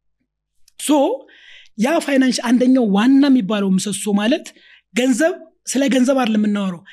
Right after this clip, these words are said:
የገንዘቡ ፍሎ እንዴት ነው በሲስተሙን ተከትሎ የሚመዘገበው?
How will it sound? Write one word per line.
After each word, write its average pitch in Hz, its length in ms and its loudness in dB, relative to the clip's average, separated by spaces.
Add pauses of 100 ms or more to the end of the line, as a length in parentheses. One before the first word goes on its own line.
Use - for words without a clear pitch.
(200)
የገንዘቡ 277 580 2
ፍሎ 269 220 0 (460)
እንዴት 247 380 2
ነው 285 160 2 (540)
በሲስተሙን 233 580 0
ተከትሎ 233 320 -6
የሚመዘገበው? 190 640 -2